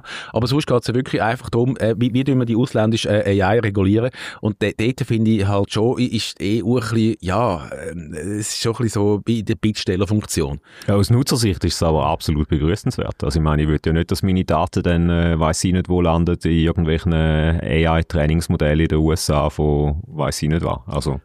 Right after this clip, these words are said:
Speaker 1: Da hast du auch wieder recht, ja.
Speaker 2: ja. Aber ja,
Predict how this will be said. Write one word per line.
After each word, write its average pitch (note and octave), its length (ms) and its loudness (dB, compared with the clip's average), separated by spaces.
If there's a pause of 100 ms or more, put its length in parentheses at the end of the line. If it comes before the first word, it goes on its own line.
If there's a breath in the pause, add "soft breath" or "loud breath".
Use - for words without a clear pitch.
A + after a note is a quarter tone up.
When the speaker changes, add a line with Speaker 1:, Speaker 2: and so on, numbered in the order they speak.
(260 loud breath)
Speaker 1:
Da G#2 100 0
hast G#2+ 140 -4
du F2 60 0
auch E2+ 60 0
wieder F2 140 0
recht, C2 240 -8
ja. - 100 2
Speaker 2:
ja. - 100 -2 (1120)
Aber F2+ 180 2
ja, F#2+ 160 2